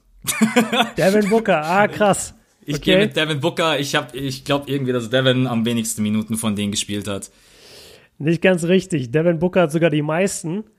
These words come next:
Speaker 2: Ähm, ist aber verdammt knapp. Also Devin Booker sechsunddreißig Komma eins,
Speaker 1: Mhm.
Speaker 2: C-, C J sechsunddreißig Komma null.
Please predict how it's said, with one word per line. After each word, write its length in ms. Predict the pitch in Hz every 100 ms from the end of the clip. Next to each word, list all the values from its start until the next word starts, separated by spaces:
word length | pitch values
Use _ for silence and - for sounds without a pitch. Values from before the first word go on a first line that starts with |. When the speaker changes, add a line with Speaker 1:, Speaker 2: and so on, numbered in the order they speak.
| _ _ _ _ -
Speaker 2:
Ähm, 300 | 151 156 165
ist 120 | 190
aber 180 | 185 180
verdammt 380 | 180 165 165 -
knapp. 320 | 165 160 151
Also 220 | 139 147
Devin 320 | 151 156 160
Booker 280 | 175 180 170
sechsunddreißig 720 | 151 180 185 160 165 170 175
Komma 280 | - 160 156
eins, 500 | 156 180 214 220 - _ _
Speaker 1:
Mhm. 100 | -
Speaker 2:
C-, 500 | 123 147 185 214 240 - _
C 340 | - - 196
J 360 | 220 202 226 214
sechsunddreißig 1040 | 151 196 - 208 180 160 175 208 - 214
Komma 240 | - 180 156
null. 420 | 156 170 226